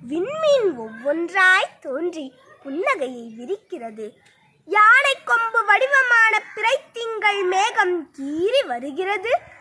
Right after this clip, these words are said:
வளர்கிறது. வாழ்க அந்தி. காலை மலர் கதிரவனின்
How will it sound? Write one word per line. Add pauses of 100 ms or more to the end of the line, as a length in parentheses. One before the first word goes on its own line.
(200)
வளர்கிறது. (360)
வாழ்க
அந்தி. (680)
காலை
மலர்
கதிரவனின்